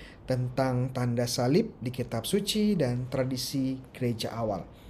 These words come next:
Semoga teman-teman mendapatkan manfaat dari katekese ini, dan jangan lupa kalau katekese ini bermanfaat bagi teman-teman, jangan lupa untuk di-subscribe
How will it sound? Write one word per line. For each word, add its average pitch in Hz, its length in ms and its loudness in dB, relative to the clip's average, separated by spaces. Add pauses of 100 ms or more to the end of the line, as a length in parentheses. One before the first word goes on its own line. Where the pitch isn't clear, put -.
(280)
Semoga 147 380 4
teman-teman 151 680 4
mendapatkan 127 540 0
manfaat 123 560 2
dari 127 240 2
katekese 120 580 -2
ini, 185 380 4 (320)
dan 156 240 6
jangan 143 240 4
lupa 220 400 8
kalau 135 240 4 (320)
katekese 185 560 4
ini 147 160 4
bermanfaat 131 720 4
bagi 156 240 6
teman-teman, 151 640 2
jangan 123 320 0
lupa 120 240 -2
untuk - 160 -14
di-subscribe 120 720 6